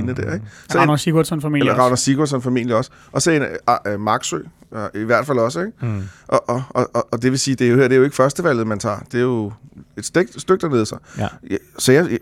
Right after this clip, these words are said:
Speaker 1: mit bud på Løfner, det er, at man har købt potentiale. Man har ikke købt en færdig spiller. Og jeg synes, han har noget potentiale. Jeg synes, han ser, jeg, jeg, vendingerne måske, men jeg synes, han ser ganske hurtig ud. Jeg synes også, han har en, øh, fantastisk fysik. Han ligner en atlet, synes jeg faktisk.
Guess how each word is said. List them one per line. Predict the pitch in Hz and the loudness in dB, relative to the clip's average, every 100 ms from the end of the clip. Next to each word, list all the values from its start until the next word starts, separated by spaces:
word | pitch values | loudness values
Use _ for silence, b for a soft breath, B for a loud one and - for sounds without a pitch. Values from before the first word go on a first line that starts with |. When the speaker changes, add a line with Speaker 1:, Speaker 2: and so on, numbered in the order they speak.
| - | -2
Speaker 1:
mit | 165 - | -4 2
bud | 170 | 2
på | 185 | 4
Løfner, | 151 139 143 | 4 2 2
det | 156 | 2
er, | 135 | 2
at | |
man | 143 | 2
har | 135 | 0
købt | 123 131 | 0 -4
potentiale. | - 117 117 113 110 147 - | -4 -6 -4 0 2 2 -2
Man | 120 | -2
har | |
ikke | 117 | -2
købt | - 123 | -2 -6
en | 123 | -2
færdig | 110 101 | -2 -2
spiller. | 117 107 104 - B B B | -4 -6 -6 -8 B B B
Og | - | -6
jeg | |
synes, | - 156 170 | -2 0 0
han | 143 | 2
har | 123 | 2
noget | 131 | 0
potentiale. | 135 123 117 104 110 | -2 -4 -2 -2 -2
Jeg | |
synes, | 120 135 | -4 -8
han | 143 | -8
ser, | 120 98 B B B | -6 -6 B B B
jeg, | 120 - | -4 0
jeg, | 110 113 107 98 67 - - | 2 4 2 0 -8 -20 -18
vendingerne | 120 139 180 165 | 0 2 2 0
måske, | 131 - 131 | 0 -2 -4
men | 127 | -4
jeg | 113 | -6
synes, | 131 156 | -6 -4
han | 139 | -4
ser | 123 | -4
ganske | 110 120 127 135 | -2 -2 -2 -2
hurtig | 120 117 | 0 0
ud. | 101 - b b b b | -4 -6 b b b b
Jeg | 107 | -8
synes | 120 | 0
også, | 127 127 | 2 2
han | 127 | 0
har | 117 113 | 2 0
en, | 113 | 0
øh, | 110 98 | -2 -4
fantastisk | 78 - - 117 120 - 139 | -8 -10 -6 -2 0 -2 -6
fysik. | 127 120 113 | -8 -6 -2
Han | 117 | 0
ligner | 120 156 | 0 0
en | 131 | -2
atlet, | 104 104 - | -2 -6 -8
synes | 107 104 | -14 -14
jeg | |
faktisk. | 95 80 - - | -14 -16 -16 -18